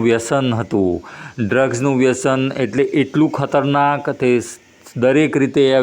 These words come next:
વ્યક્તિ પાયમાલ થઈ રહ્યો હતો અને તેની પાસે ખતરનાક રીતે પોતાની જિંદગીને તેણે ખરાબ કરી નાખી હતી.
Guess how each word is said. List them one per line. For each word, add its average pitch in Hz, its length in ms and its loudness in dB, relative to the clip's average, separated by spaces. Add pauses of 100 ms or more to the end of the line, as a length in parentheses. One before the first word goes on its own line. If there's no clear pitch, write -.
વ્યક્તિ 127 300 0 (180)
પાયમાલ 123 720 0
થઈ 127 180 2
રહ્યો 117 240 4
હતો 117 240 0 (640)
અને 127 200 0 (220)
તેની 131 320 0
પાસે 127 320 0 (720)
ખતરનાક 147 720 0
રીતે 139 280 2
પોતાની 135 400 0 (120)
જિંદગીને 127 460 0 (120)
તેણે 127 180 2 (220)
ખરાબ 131 420 0 (120)
કરી 123 280 2
નાખી 113 380 0
હતી. 104 280 0